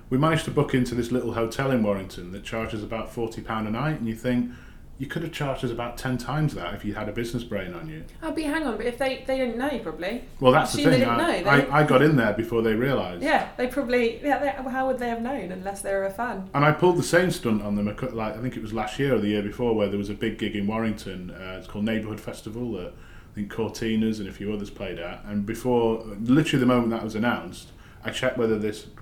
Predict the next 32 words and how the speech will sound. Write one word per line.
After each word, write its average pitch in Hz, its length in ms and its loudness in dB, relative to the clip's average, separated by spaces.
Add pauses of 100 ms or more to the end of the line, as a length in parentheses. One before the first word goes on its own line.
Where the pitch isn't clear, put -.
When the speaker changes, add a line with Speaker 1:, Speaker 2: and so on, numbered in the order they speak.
Speaker 1:
crappy 117 320 -2
little, 98 420 -4
uh, 92 220 -10
pub 104 320 -4
with 90 120 -6
a 90 60 -8
few 98 220 -6
rooms 104 320 0
upstairs 95 440 -10
was 98 120 -10
st-, - 240 -16
was 101 160 -8
still 101 200 -4
open. 104 380 -6
It 92 100 -12
was. 90 360 -8 (340)
And 117 100 0
again, 131 300 6
booked 123 260 2
a 117 60 4
room 131 160 8
for - 180 2
about 104 280 0
forty 107 300 -4
quid. - 320 0
So 104 360 0 (200)
I've 185 220 4
done 170 160 6
them 127 140 8
over 139 240 6
twice. 104 480 -2 (800)
Speaker 2:
Oh, 185 600 -4